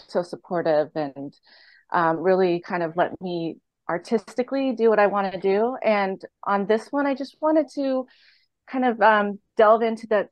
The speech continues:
toxic relationship between two women because, um,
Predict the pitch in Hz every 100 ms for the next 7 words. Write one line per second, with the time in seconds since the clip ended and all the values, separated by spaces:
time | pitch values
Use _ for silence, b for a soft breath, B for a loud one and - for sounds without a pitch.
0 | - 214 - 226 214 208 208 214 220 220
1 | 214 202 - 220 202 226 214 262 285 220
2 | 208 208 220 220 214 208 208 - _ _
3 | - 208 208 190 196 196 196